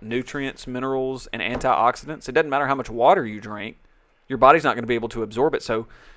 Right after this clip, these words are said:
you know, like, I think something like ninety-five percent of the population is dehydrated, not because they don't drink enough water, but because their body can't, can't ingest that mu-,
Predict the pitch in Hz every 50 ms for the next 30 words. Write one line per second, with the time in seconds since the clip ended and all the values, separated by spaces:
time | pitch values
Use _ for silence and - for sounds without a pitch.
0 | _ _ - - 120 110 107 104 107 - - 104 - 143 135 - - 113 117 117
1 | - - 110 110 110 113 110 - 123 117 - - 107 - 123 117 113 - 113 113
2 | 110 - 107 104 113 113 - - 107 101 - 107 110 - 104 110 113 107 117 120
3 | 117 117 107 120 117 110 110 - - 110 110 113 113 110 98 107 107 113 110 110
4 | 104 104 107 113 120 127 117 110 - 110 - - 120 117 110 120 107 104 101 110
5 | 120 120 - - - 127 120 123 - - - - - - - - - - - -
6 | - 143 - - 139 135 131 120 107 113 131 135 170 226 202 - - 147 127 123
7 | - 120 123